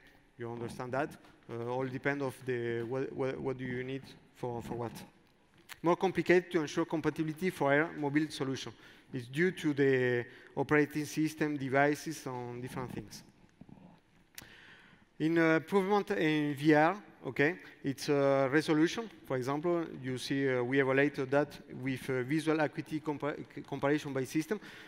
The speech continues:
Uh, head-mounted display is, uh, they have not the same resolution that, uh, a cave today, okay, to evaluate. Uh, it's normally because, uh, the head-mounted display is just, uh, uh, here, and in the cave you have, uh,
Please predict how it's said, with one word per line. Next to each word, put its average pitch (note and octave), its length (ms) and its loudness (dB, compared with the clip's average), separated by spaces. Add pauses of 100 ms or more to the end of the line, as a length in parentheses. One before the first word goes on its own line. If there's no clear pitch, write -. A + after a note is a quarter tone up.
(340)
Uh, C#3 160 4
head-mounted E3+ 480 2
display E3 340 4
is, D#3 540 -2
uh, B2+ 160 0
they C3 120 0
have D3 280 2
not D#3 260 0
the D3+ 140 2
same D#3+ 340 2
resolution D3+ 600 0
that, C#3 260 -4
uh, B2+ 260 -2
a C#3 140 2
cave C#3+ 320 0
today, C3 300 0 (240)
okay, C#3+ 180 0
to C#3 160 -4
evaluate. B2+ 300 0 (520)
Uh, A#2+ 280 -2 (640)
it's - 220 -16
normally E3 340 4
because, D3+ 400 -2
uh, C3 160 -2
the C3 80 0
head-mounted C#3+ 500 -2
display D3 300 0
is C#3 300 -6
just, D3+ 280 -6
uh, B2 380 0 (440)
uh, B2 180 -4
here, D3 320 2 (240)
and C3 280 -4
in C3+ 80 -6
the C3 120 0
cave C#3+ 280 2
you C3 100 -4
have, C#3 280 0 (340)
uh, A#2 560 -2